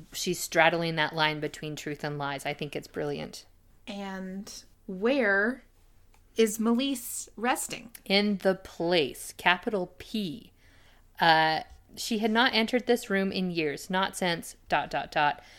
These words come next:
Speaker 1: not since dot, dot, dot. And so I really like how the, how Brandon, you know, has given us clues that this is going on.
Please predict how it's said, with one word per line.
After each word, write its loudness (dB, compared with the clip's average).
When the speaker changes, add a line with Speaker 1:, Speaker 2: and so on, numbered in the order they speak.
Speaker 1:
not 6
since -2
dot, 2
dot, -6
dot. -2
And 2
so 8
I 6
really 2
like 2
how 2
the, -4
how 2
Brandon, 2
you -6
know, -4
has -4
given 0
us -4
clues -2
that -6
this -8
is -10
going -4
on. -6